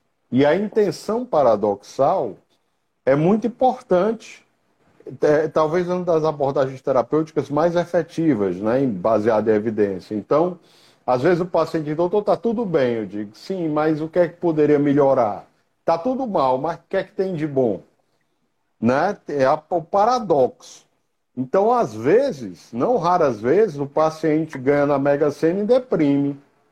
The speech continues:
É, é, é um paradoxo.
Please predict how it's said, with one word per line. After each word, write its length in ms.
É, 100
é, 340
é 60
um 160
paradoxo. 960